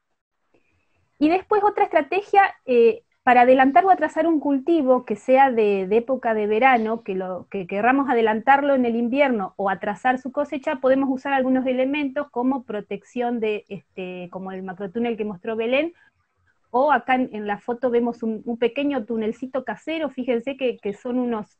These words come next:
unos hierros, un alambre, que están protegiendo un, un almaciguera.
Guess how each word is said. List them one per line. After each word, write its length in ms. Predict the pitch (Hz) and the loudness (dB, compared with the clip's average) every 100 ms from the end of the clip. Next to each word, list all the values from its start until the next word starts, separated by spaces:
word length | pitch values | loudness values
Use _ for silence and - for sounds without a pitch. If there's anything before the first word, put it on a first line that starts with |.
| _ | _
unos 280 | 277 277 233 | -6 -4 -4
hierros, 400 | 254 277 285 269 | -4 -4 -4 -4
un 160 | 226 220 | -4 -4
alambre, 520 | 220 277 311 339 381 _ _ - | -2 0 -2 -4 -6 _ _ -12
que 60 | |
están 260 | 202 269 262 | -4 -2 -2
protegiendo 540 | 277 240 233 285 302 | -2 -6 -6 -4 -2
un, 360 | 262 233 226 - 233 | -2 -2 -6 -10 -8
un 160 | 240 | -4
almaciguera. 800 | 226 214 196 - 185 180 156 | -4 -6 -8 -10 -10 -8 -10